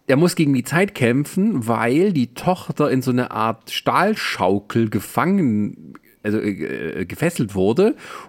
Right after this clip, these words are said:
und hinabgelassen wird in irgendwie ein Wasserbecken, weil da ist irgendwie eine,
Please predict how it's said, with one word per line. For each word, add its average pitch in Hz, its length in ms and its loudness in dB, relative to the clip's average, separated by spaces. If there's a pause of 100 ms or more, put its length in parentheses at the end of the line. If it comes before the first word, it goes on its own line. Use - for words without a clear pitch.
und 143 200 2
hinabgelassen 117 920 2
wird 104 460 0 (500)
in 123 140 2
irgendwie 127 400 2
ein 117 220 2
Wasserbecken, 98 600 2
weil 95 100 2
da 101 80 4
ist 95 140 0
irgendwie 104 340 2
eine, 90 420 2